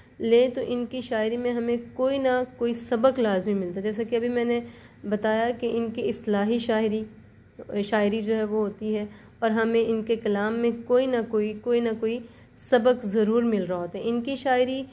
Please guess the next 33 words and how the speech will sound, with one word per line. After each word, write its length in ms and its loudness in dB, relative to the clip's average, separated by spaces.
हर 160 4
इंसान 560 0
के 180 -4
लिए 280 -6
एक 200 -8
रहनुमा 640 0
का, 80 0
अ, 840 -4
दर्जा 380 2
रखती 380 -4
है। 120 -8
हर 120 6
इंसान 440 2
के 80 -8
लिए 120 0
इनके 340 -6
कलाम, 500 -4
सूफियों 420 -2
का 120 -2
जितना 420 -4
भी 160 -6
कलाम 460 0
है 160 0
वो 120 4
किसी 300 -4
एक 500 -2
तबके 340 -2
के 160 -2
लिए 160 4
मखसूस 520 -2
नहीं 340 4
है 180 0
या 120 2